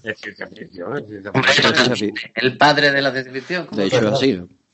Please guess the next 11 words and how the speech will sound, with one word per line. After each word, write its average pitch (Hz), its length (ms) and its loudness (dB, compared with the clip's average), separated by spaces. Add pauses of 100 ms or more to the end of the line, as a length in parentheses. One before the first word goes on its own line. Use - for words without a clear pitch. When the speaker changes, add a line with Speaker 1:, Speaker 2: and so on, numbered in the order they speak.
(640)
Speaker 1:
Sí, 127 160 -4
sí, 143 180 -10
Speaker 3:
Bueno, 139 140 6
Speaker 1:
además 135 200 8
Speaker 3:
don 139 80 0
Speaker 1:
tal 139 80 0
y 143 60 -6
como 143 180 -6
la 135 80 -2
entendemos, 117 580 -10
¿eh? 139 140 -10